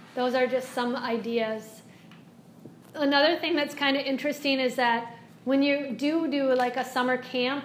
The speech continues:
or you do do, like, a practice where you have the kids for an hour, but you know that they're only gonna be able to practice for, like, a half hour, forty-five minutes, then I always have art project ideas.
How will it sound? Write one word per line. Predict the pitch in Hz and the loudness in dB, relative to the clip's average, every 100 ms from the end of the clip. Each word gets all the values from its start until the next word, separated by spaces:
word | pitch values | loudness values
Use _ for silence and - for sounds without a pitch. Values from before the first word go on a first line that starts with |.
| - 269 | -8 -2
or | 254 | 0
you | 247 | 2
do | 220 254 269 262 | 0 0 0 0
do, | 262 254 247 | 0 0 0
like, | 233 226 - | 0 -2 -6
a | 220 | -12
practice | - 247 240 247 277 254 262 | -4 0 2 0 -4 -6 -2
where | 247 | 0
you | 240 | 0
have | 233 233 | 0 -2
the | 247 | -2
kids | 262 254 - | 0 -2 -2
for | 247 | -6
an | 240 247 | -6 -6
hour, | 226 226 247 | -2 0 0
but | 233 247 | -2 -2
you | 247 | -2
know | 233 214 208 220 | 0 0 -2 0
that | 254 254 | 0 2
they're | 254 262 | 0 -4
only | 247 233 247 | -2 0 2
gonna | 254 247 | 2 0
be | 240 247 | 0 0
able | 226 233 233 | 0 -2 -4
to | - 220 | -6 -12
practice | - 233 220 - 254 - | -10 -6 -6 -6 -10 -8
for, | 247 | -4
like, | 226 214 | -4 -4
a | |
half | 214 220 226 | -6 -6 -4
hour, | 233 226 | -2 -2
forty-five | 220 233 226 220 220 208 | -2 -4 -4 -2 -4 -2
minutes, | 226 294 320 - - - - - - 254 | -2 -2 -4 -10 -18 -20 -20 -20 -12 0
then | 262 269 269 277 | 2 2 0 0
I | 269 | 0
always | 269 277 294 285 - | 4 4 6 2 0
have | 254 247 247 - | 4 4 4 0
art | 254 247 240 | -2 -2 -2
project | 277 277 294 302 | 0 0 -2 -2
ideas. | 285 294 302 320 320 - | -2 0 0 0 -2 -8